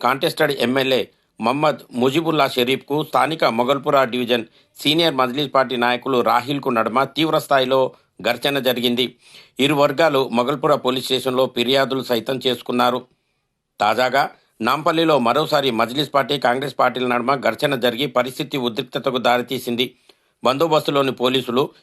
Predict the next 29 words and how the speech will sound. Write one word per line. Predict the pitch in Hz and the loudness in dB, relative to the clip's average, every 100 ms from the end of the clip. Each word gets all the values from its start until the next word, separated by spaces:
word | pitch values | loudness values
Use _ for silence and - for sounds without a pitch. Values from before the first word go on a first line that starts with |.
| - | -2
ఇరు | 131 | 0
వర్గాలను | 139 135 135 160 156 131 | 2 2 2 2 2 0
సముదాయించి | 127 120 131 123 120 | -2 0 0 0 -2
పరిస్థితిని | 135 123 120 127 131 131 | 0 0 0 -4 -6 -6
చక్కదిద్దారు. | 123 117 131 120 117 127 127 120 _ _ _ _ _ _ _ - | -2 -2 -2 -4 0 0 0 -8 _ _ _ _ _ _ _ -4
నాంపల్లి | 127 156 175 165 | -2 0 0 0
శాసనసభ | 143 143 147 135 | 0 0 0 2
నియోజకవర్గం | 131 135 131 131 123 135 147 | 2 0 0 0 0 0 0
కాంగ్రెస్ | 127 139 151 - | 0 0 -4 0
పార్టీ | 135 139 | 0 0
కాంటెస్టెడ్ | 127 117 123 139 - 127 | -2 -2 -2 -4 -2 -2
ఎమ్మెల్యే | 123 117 120 120 147 _ _ _ | 0 0 2 0 -2 _ _ _
ఫిరోజ్ | 131 147 156 156 | 0 2 0 2
ఖాన్ | 151 170 _ _ - | 0 0 _ _ 2
పార్టీ | 135 139 | 2 2
నాయకులు, | 147 131 131 147 | 0 0 -2 -2
కార్యకర్తలతో | 143 127 127 135 123 131 123 | 0 0 0 -2 -2 0 0
కలిసి | 120 113 107 151 160 _ _ _ _ | 0 0 0 -4 -6 _ _ _ _
అహ్మద్ | - 127 165 151 | -4 -2 0 0
నగర్ | 147 135 117 | 0 0 0
డివిజన్లోని | 110 127 143 135 127 127 | -2 0 0 2 0 0
పలు | 120 113 | 0 0
ప్రాంతాల్లో | 117 123 131 139 127 | 0 -2 0 0 2
పాదయాత్ర | 120 120 135 135 131 | 2 2 2 0 0
నిర్వహించి | 123 113 120 117 147 | -2 0 -2 -2 -2
ప్రజాపాలన | 120 120 151 151 135 | 0 2 2 2 0
కార్యక్రమం | 123 117 120 123 127 120 | 0 0 0 -2 -2 0
వివరాలు | 113 120 127 | -2 0 0
చెబుతూ | 117 113 98 | 0 -4 -2